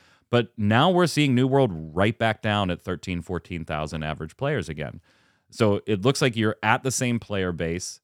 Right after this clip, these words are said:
that you were before your big patch. Those are the diehards. Those are the Troys of the world that just love New World. Those are the fifteen thousand people you can bank on. Here was another big patch moment that maybe gets them an influx of players and keeps some of that big influx of players.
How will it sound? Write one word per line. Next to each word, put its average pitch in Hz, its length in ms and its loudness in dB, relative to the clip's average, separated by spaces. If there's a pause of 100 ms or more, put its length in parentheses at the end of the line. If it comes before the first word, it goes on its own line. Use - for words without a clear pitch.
(160)
that 87 140 -6
you 95 140 -4
were 101 200 2
before 135 520 0
your 107 180 2
big 82 320 -4
patch. 78 500 -6 (300)
Those 107 260 2
are 123 60 2
the 117 100 2
diehards. 101 600 2
Those 101 220 0
are 120 60 0
the 110 100 -2
Troys 127 600 0
of 92 140 0
the 98 80 -2
world 90 380 -2
that 107 80 -2
just 120 260 -8
love 98 340 0
New 98 180 -2
World. 85 440 -2 (300)
Those 110 220 0
are 127 40 -2
the 117 100 -2
fifteen 120 480 0
thousand 107 380 2
people 101 280 -2
you 101 140 0
can 92 200 -4
bank 143 340 -2
on. 80 320 -6 (380)
Here 113 200 2
was 120 200 2
another 117 320 2
big 110 280 0
patch 113 320 -2
moment 104 380 0
that 101 100 -4
maybe 98 320 -2
gets 104 240 -2
them 98 160 -2
an 95 80 -2
influx 101 460 -4
of 92 160 -10
players 107 440 -2
and 90 260 -8
keeps - 500 -4
some 98 220 -2
of 85 100 -6
that 87 240 -2
big 85 180 -4
influx 85 420 -6
of 82 120 -18
players. 85 400 -4